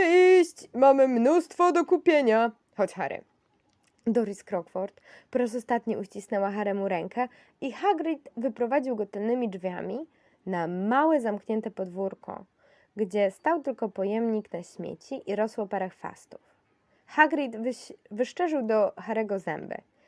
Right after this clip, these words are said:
„A nie mówiłem? Powiedziałem ci, że jesteś sławny, chłopie.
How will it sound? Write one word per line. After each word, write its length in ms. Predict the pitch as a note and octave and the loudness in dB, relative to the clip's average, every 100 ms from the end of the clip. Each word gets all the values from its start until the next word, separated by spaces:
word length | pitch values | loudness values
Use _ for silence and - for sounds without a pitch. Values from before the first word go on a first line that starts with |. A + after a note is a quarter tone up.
| _ _ - | _ _ -4
„A 80 | |
nie 160 | E4 F4 | -2 0
mówiłem? 560 | E4 D#4 D#4+ D4+ D4 C#4+ _ _ _ _ _ D4+ D#4+ | -2 -2 0 0 -2 -8 _ _ _ _ _ _ -10
Powiedziałem 600 | E4+ F#4 F4 F4 C4 A#3+ | -2 -2 2 2 2 0
ci, 140 | - | -4
że 100 | G3 | -2
jesteś 340 | F3+ - F3 F#3 | -4 -4 -10 -8
sławny, 640 | - F3 D#3+ E3 E3 F3 | -2 0 0 -2 -10 -8
chłopie. 520 | - F3 - E3+ F3 | -2 -2 -2 -6 -8